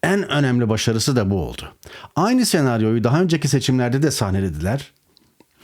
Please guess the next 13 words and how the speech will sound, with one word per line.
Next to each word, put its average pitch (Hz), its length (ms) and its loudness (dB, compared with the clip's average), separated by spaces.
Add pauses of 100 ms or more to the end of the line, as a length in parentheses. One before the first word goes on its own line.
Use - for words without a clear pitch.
(400)
Bu 175 100 4
sefer 180 380 0
de 160 120 2
başaramayacaklar. 104 960 -2
Zannedersiniz 160 760 0
Kemal 139 280 0
Kılıçdaroğlu 135 560 0
tweet 110 300 -2
atmış 80 380 -6
veya 110 180 -2
Akşener 110 420 -2
tweet 95 300 -2
atmış. - 440 -8